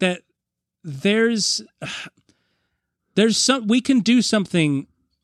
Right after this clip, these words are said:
with this format, and, and, and, you know, uh, I mean, h-, the horror Christmas genre is,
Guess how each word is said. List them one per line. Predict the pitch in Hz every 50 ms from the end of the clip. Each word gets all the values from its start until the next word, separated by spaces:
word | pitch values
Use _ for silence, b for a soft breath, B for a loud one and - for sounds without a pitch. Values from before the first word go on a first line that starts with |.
| _ _ -
with | 165 180 180 -
this | - 160 143 -
format, | - - 190 190 170 143 113 101 95 107 - -
and, | 147 151 160
and, | - 160 156 151 151 151 - _ -
and, | 160 147 160
you | 175
know, | 165 143 139 131 135
uh, | - 143 127 120 120 117 113 113 113 113 117 - - - -
I | 151
mean, | 156 143 139 143 131 - _ -
h-, | - - - 165
the | 143 151
horror | 127 - - - - 202 208 202 196 185 170 156
Christmas | - - 170 156 - - 156 143 131 -
genre | - 139 117 113 131 127 127 123 120 120 117 117 117 117 -
is, | 127 123 120 113 110 107 107 -